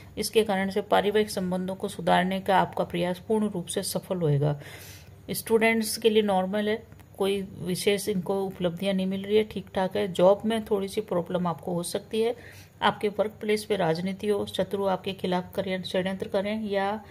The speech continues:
आपके higher authority को आपके खिलाफ भड़का सकते हैं, ये संभावना बनी हुई है। इसलिए अपना कार्य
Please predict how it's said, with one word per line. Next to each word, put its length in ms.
आपके 360
higher 340
authority 640
को 140
आपके 380
खिलाफ 340
भड़का 260
सकते 400
हैं, 100
ये 180
संभावना 460
बनी 220
हुई 180
है। 100
इसलिए 280
अपना 200
कार्य 340